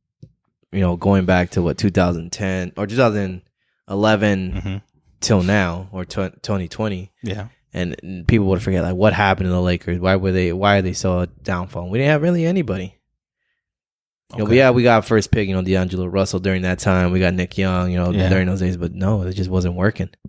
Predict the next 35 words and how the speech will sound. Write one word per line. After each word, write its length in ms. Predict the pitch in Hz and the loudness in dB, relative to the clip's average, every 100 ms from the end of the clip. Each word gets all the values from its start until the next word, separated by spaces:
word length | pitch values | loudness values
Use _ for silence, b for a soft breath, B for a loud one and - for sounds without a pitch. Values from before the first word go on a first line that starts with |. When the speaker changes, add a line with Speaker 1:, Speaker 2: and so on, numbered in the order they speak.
| - - b b b b b b b b _ - - | -18 -20 b b b b b b b b _ -16 -4
Speaker 1:
Uh, 380 | 104 101 101 101 | 0 0 0 2
LeBron 540 | 107 101 120 127 120 | 0 2 2 2 0
was 120 | 110 | -2
still 200 | - 123 | 2 2
getting 460 | 117 120 113 113 107 | 4 2 0 -2 -4
fucking 800 | - 113 - 107 101 92 87 - | -2 -2 0 -4 -4 -10 -14 -14
appreciated 760 | - 95 - 139 135 120 107 104 | -10 -2 4 4 4 0 0 -2
a 40 | |
few 200 | - 117 | -2 -4
games 280 | 107 101 90 | -2 -4 0
back, 260 | 113 110 | 2 2
passing 440 | - 110 101 - 95 | 2 0 0 -2 -8
s-, 180 | - - | -8 -6
another 560 | 90 95 104 95 90 - | -2 2 2 2 -2 -6
N 180 | 101 101 | -4 -2
B 200 | 101 98 | 0 0
A 20 | |
record 360 | 90 101 104 95 | 2 0 0 -4
of 160 | 87 - | -4 -2
points, 340 | 120 110 95 | 0 0 0
but 320 | - 92 - _ _ - | 0 -2 -6 _ _ -6
like 120 | 95 | -4
I 20 | |
Speaker 2:
I 40 | |
think 40 | 95 | 0
Speaker 1:
said, 60 | 127 | 2
Speaker 2:
it 60 | |
was 40 | 110 | 4
Speaker 1:
they 60 | |
Speaker 2:
a, 20 | 123 | 2
Speaker 1:
don't 200 | 131 - | 0 -6
Speaker 2:
was 140 | 104 | -12
it 60 | 95 | -4
Karl 280 | 113 113 101 | 0 0 0
Malone? 400 | 101 110 143 | -4 -4 -6